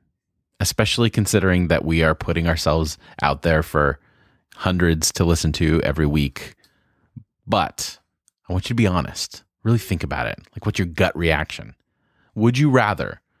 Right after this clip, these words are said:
live in a world where there is complete world peace or live in a world that you rule?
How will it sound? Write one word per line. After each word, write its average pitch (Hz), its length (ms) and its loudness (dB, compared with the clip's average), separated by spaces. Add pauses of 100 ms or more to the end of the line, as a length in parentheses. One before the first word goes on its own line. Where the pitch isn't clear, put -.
(760)
live 101 260 2
in 131 60 4
a 131 60 6
world 95 560 2 (840)
where 90 160 2
there 87 220 4
is 82 200 0
complete 117 540 -2
world 110 320 4
peace - 580 -8 (960)
or 87 120 -2
live 95 180 2
in 110 80 4
a 101 60 4
world 80 500 2 (560)
that 73 160 -4
you 80 560 -2
rule? 73 340 -4